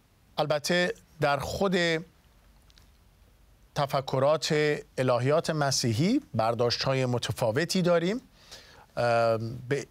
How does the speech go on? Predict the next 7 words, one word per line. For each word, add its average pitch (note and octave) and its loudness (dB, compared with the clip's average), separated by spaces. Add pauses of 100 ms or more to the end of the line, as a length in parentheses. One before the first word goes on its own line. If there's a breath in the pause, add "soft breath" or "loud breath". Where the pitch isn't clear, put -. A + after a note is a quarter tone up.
(120)
به C3+ 0
طریقی C#3 0
که C#3 -2
بعضی‌ها C#3+ 2
اعمال C3+ 2
نیکو E3 0
رو D#3 0